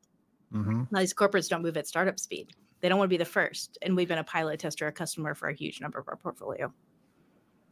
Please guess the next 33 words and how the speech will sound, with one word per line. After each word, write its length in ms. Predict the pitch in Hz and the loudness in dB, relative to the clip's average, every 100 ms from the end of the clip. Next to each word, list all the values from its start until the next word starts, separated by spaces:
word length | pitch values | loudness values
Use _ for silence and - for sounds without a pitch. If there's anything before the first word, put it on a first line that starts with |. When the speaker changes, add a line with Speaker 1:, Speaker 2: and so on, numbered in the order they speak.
| - - - - - | -14 -12 -12 -12 -2
Speaker 1:
Yeah, 320 | 107 98 98 | 2 4 4
that 180 | 104 104 | 2 2
sounds 280 | 107 101 90 | 2 0 2
really 240 | 98 92 | 0 2
good, 240 | 92 98 | 2 0
though. 160 | 92 95 | 2 2
I 40 | |
mean, 200 | 98 110 | 4 4
you, 180 | 110 117 | 4 4
if 200 | 123 110 | 2 2
you 100 | 123 | 2
can 140 | 120 113 | 4 2
sit 200 | - 123 | 4 6
on 100 | 117 | 6
the 80 | 110 | 4
boards 540 | 101 110 113 110 107 | 4 6 6 4 4
of 100 | 107 | 2
these, 300 | 107 107 101 | 2 2 2
uh, 140 | 104 101 | 0 0
startups 680 | - 107 107 101 101 - | 4 6 6 4 2 2
and 120 | 107 | 2
really 280 | 104 107 104 | 4 4 2
provide 380 | 98 101 98 101 | 0 0 2 2
that 180 | 98 87 | 2 0
guidance 520 | 87 90 101 92 - | -2 0 2 0 0
that 200 | - 95 | -2 -2
they, 140 | 98 101 | 0 0
you 300 | 98 95 92 - 135 | 2 0 -4 -8 0
know, 200 | 214 127 | 4 4
truly 340 | - 180 131 | 4 6 6
Speaker 2:
Mm-hmm. 180 | 104 135 | 6 6
Speaker 1:
need, 160 | 101 98 | 4 2
'cause 260 | 123 113 | 0 -2